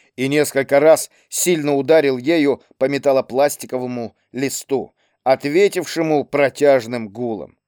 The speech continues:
«Может быть, еще?» Дугин посмотрел на Майского сверху вниз, после чего еще дважды ударил рукояткой ножа по крышке колодца.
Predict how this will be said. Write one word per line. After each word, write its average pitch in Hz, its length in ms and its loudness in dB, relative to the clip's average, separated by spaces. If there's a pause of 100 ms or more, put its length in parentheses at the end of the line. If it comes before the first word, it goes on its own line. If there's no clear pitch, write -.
(400)
«Может 107 360 -12
быть, 113 180 -8
еще?» 135 440 -2 (420)
Дугин 123 340 -6
посмотрел 127 480 -2
на 123 100 -4
Майского 123 420 -2
сверху 120 400 -4
вниз, 139 340 -4 (280)
после 143 260 -2
чего 151 300 2
еще 147 260 0
дважды 139 440 2
ударил 120 460 0
рукояткой 131 540 0
ножа 123 320 2
по 117 140 -2
крышке 131 380 -4
колодца. 131 560 -2